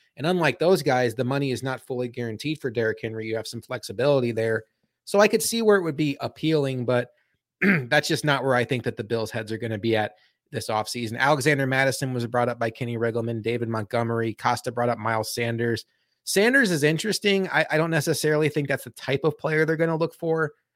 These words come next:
I do expect the Bills to add a back, but Luka, if the Bills don't add a back in free agency, and maybe unless they add, like, Tywan Jones, like, a special teams back, and they're sitting there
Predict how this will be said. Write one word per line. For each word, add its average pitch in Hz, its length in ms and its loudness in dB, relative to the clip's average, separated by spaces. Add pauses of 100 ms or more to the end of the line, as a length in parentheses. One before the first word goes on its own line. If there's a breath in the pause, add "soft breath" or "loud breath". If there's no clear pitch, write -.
(160)
I 135 120 0
do 151 200 6
expect 180 320 2
the 147 80 -2
Bills 147 260 0
to 139 100 -4
add 120 160 2
a 110 40 2
back, 117 280 -2 (200)
but 226 600 2 (560)
Luka, 120 560 -2 (400)
if - 140 -10
the 120 80 -8
Bills 180 340 -8
don't 156 480 2
add 120 140 0
a 110 60 0
back 110 300 0
in 107 80 -6
free 107 260 -6
agency, 107 520 -6
and 113 220 -10
maybe 135 280 0
unless 127 260 -2
they 120 140 -2
add, 113 240 0
like, 107 220 -8
Tywan 107 440 -2
Jones, 104 300 -4
like, 104 100 -12
a 104 60 -8
special 110 340 -6
teams 110 240 -10
back, 98 240 0
and 104 120 -8
they're 151 140 0
sitting 156 340 0
there 101 300 -8